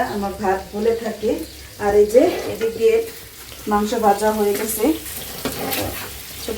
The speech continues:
ছেলে আসলে তাকে ঢেলে দিতে পারবো। আর এখানে ঝোল ছিল বলছিলাম না, এই যে এখানে দিয়ে দিছিলাম। এই দেখেন, এই যে এই এখন একটা, এই যে মাংসের একটা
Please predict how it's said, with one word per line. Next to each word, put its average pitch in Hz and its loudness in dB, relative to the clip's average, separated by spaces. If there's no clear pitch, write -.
ছেলে 208 2
আসলে 208 0
তাকে 196 -6
ঢেলে 208 -2
দিতে 208 -2
পারবো। 190 0
আর 208 4
এখানে 247 4
ঝোল 220 4
ছিল 254 -4
বলছিলাম 226 0
না, 269 0
এই 202 -6
যে 196 -4
এখানে 208 -2
দিয়ে 214 -4
দিছিলাম। 208 -2
এই 190 -4
দেখেন, 170 -4
এই 196 0
যে 185 0
এই 202 0
এখন 208 2
একটা, 208 2
এই 262 6
যে 202 4
মাংসের 208 4
একটা 226 0